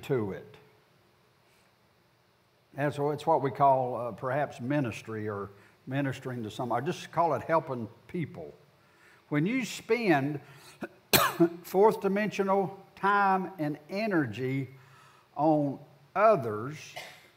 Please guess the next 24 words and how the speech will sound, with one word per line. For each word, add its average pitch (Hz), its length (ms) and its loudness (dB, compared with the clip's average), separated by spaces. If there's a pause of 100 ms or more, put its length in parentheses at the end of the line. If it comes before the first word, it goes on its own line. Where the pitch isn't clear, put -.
(800)
are 107 100 -10
you 113 80 -8
with 120 200 -10
me? 156 100 -8 (800)
I'm 95 80 -12
not 139 180 -8
saying 143 180 -4
we 139 80 -4
don't 135 220 -6
work 131 260 -4
and 120 80 -10
make 131 200 -8
a 139 40 -10
living, 95 380 -8
and 90 100 -10
I 107 400 -12
hope 123 200 -10
y-, 101 120 -18
y'all 123 200 -4
know 123 100 -6
what 76 160 -14
I'm 73 100 -18
talking 82 340 -18
about. - 140 -20